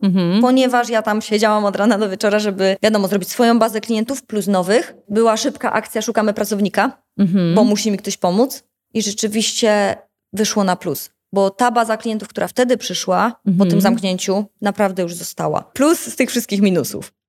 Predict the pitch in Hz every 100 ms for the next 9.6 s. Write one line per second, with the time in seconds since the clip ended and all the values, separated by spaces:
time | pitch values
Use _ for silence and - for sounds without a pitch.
0 | _ - 185 196 220 190 196 180 180 175
1 | 175 - 185 190 180 - - 180 180 170
2 | 165 - - _ - 220 240 202 - 196
3 | 196 190 185 185 - 190 190 190 180 170
4 | 185 175 160 180 196 285 311 254 240 233
5 | - 220 170 214 180 156 156 160 175 190
6 | 180 180 180 190 180 175 175 - - _
7 | 175 170 175 202 208 208 208 - 208 208
8 | 208 - - 202 220 240 - 160 165 165
9 | 160 170 - 196 208 202